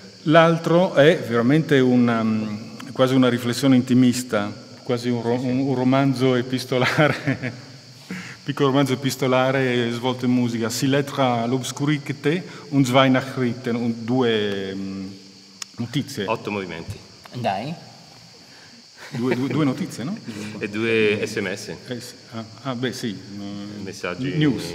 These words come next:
Speaker 2: <laughs> messaggi brevi.
Speaker 1: Il terzo, appunto, dove un certo tipo di esigenza espressiva, ved-, ma, ma vedremo con quali particolarità, perché non è sempre così,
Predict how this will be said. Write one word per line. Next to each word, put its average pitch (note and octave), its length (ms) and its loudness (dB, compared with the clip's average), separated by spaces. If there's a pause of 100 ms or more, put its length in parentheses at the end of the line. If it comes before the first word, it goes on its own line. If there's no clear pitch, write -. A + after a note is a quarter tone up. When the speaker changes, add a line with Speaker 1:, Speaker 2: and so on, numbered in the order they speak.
(240)
Speaker 2:
<laughs> B2 240 -10
messaggi G2 600 -6
brevi. F2+ 300 -8 (1080)
Speaker 1:
Il D#3+ 200 -2
terzo, E3+ 500 6
appunto, C#3+ 460 -2
dove C3+ 360 2
un A#2+ 320 0
certo C#3 320 -2
tipo D3 240 -4
di B2 280 2
esigenza B2+ 560 0
espressiva, C3+ 600 0
ved-, A2 200 -2
ma, B2 180 -2
ma C3 240 2
vedremo E3 340 2
con C3+ 260 2
quali D3 300 6
particolarità, A#2+ 760 -2
perché - 240 -8
non A#2 180 -4
è A#2+ 100 -4
sempre A#2 400 -8
così, A#2 460 -6